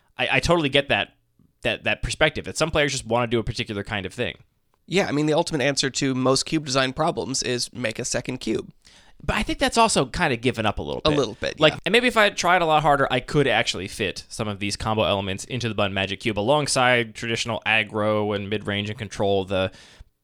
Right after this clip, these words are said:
Speaker 1: big macro archetypes I care about supporting so much, but haven't done that work, so I'll just make another cube.
Speaker 2: But again, it's also nice just to do something very different. Like, you could just make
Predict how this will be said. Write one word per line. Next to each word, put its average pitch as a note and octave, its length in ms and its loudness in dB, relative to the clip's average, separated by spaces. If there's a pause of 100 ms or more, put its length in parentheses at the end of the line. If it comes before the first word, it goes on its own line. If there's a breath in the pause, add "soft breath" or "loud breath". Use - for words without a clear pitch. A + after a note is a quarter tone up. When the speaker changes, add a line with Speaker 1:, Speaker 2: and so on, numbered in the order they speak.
Speaker 1:
big A#2+ 300 2
macro A2+ 320 0
archetypes G#2+ 480 -2
I G#2 160 0
care A2+ 220 0
about G2 180 -2
supporting G#2 360 -4
so G2 140 -6
much, F2+ 300 -6
but G2 220 -2 (260 loud breath)
haven't E3 200 -4
done F3 100 0
that D#3 100 0
work, - 220 -2 (100)
so A2 240 2
I'll G#2 140 2
just A#2 100 -8
make A2+ 140 -2
another G#2 180 -6
cube. D3 200 -4 (180)
Speaker 2:
But A3 100 4
again, B3 220 2
it's D#3+ 120 -4
also E3+ 220 0
nice C#3+ 300 0
just C#3+ 220 0
to C#3+ 80 -4
do C#3 140 0
something C3 300 -2
very A#2 320 -2
different. - 380 -4
Like, B2+ 160 -2
you E3 80 -2
could C#3 100 -4
just C#3 220 -2
make B2+ 320 0